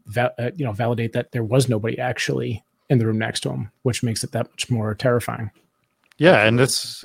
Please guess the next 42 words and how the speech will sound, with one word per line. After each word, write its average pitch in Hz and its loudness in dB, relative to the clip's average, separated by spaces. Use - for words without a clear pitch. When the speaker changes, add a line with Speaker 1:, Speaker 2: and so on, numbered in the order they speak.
Speaker 2:
isn't 175 2
the 123 2
first 131 0
time 123 0
we've 117 -4
heard 113 0
it, 120 0
uh, 107 0
like, 107 2
on 113 2
a 95 0
hotel. 113 0
I 104 -10
know 101 -6
this 101 -6
is 95 -8
a 90 -8
ship, - -8
it's 95 -10
a 104 -8
little 101 -4
different, 110 -4
but 104 0
you're 123 -2
still 110 0
s-, - -8
paying 107 -4
to 101 -6
stay 104 0
there 107 2
the 101 0
night. 101 0
There's 95 -2
rooms 98 -4
next 104 -4
to 113 -2
you 104 0
where 101 -2
there's 101 -4
other 104 -6
paying 101 -4
customers. 98 -4